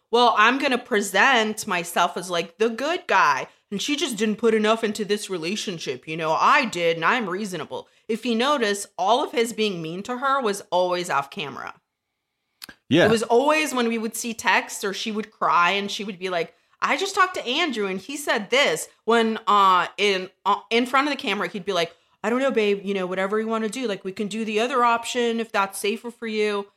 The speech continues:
Speaker 1: And then on the phone or over text, he'd be like, "I guess you're not really committed to me."
Speaker 2: Mm-hmm.
Speaker 1: So it's just like, he's so fucking two-faced.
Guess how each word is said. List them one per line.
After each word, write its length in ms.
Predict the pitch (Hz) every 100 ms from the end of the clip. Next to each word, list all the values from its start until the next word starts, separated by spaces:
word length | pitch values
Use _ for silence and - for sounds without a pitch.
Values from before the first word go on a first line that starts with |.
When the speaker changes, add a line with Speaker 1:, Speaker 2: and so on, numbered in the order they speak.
| _
Speaker 1:
And 100 | 190 202
then 60 |
on 160 | 202 202
the 80 | 196
phone 420 | 214 240 226 196
or 320 | 180 175 170
over 200 | 196 185
text, 360 | - 208 202 -
he'd 140 | 175
be 60 | 170
like, 180 | 151 170
"I 60 |
guess 240 | 180 202 -
you're 80 | 202
not 180 | 180
really 200 | 185 196
committed 400 | 190 180 185 190
to 80 | -
me." 320 | 151 117 131 _ _ _ _ -
Speaker 2:
Mm-hmm. 300 | 104 104 98 104
Speaker 1:
So 160 | 220
it's 120 | 202 190
just 180 | 233 247
like, 120 | 220
he's 260 | - 392
so 180 | - 349
fucking 380 | 359 240 - 233
two-faced. 580 | - 190 214 151 156 -